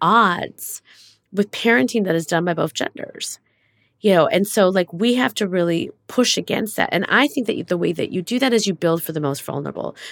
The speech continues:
The most vulnerable in a workforce right now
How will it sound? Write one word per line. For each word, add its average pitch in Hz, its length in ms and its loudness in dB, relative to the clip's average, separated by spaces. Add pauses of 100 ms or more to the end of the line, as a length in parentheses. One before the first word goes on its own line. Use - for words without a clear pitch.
The 202 100 2
most 240 380 4
vulnerable 165 680 2 (140)
in 180 180 2
a 185 160 0
workforce - 800 -8 (240)
right 143 200 2
now 101 340 -10